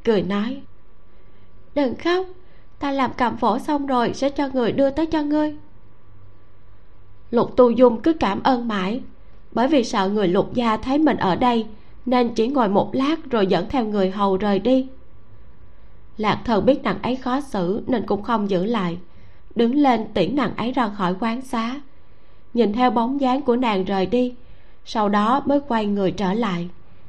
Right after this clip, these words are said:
Nghĩ đến chuyện vừa rồi mà tâm sự nặng nề, trở lại bên dòng suối.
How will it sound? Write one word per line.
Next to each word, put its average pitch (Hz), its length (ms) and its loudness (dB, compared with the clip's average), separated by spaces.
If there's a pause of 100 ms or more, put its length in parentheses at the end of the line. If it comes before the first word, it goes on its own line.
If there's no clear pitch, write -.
(380)
Nghĩ 208 160 2
đến 311 180 6
chuyện 208 260 4
vừa 202 220 2
rồi 196 400 4
mà 202 140 2
tâm 220 260 0
sự 185 320 0
nặng 180 300 -2
nề, 196 240 -2 (540)
trở 190 180 4
lại 214 240 2
bên 208 240 0
dòng 180 260 -2
suối. 240 360 -2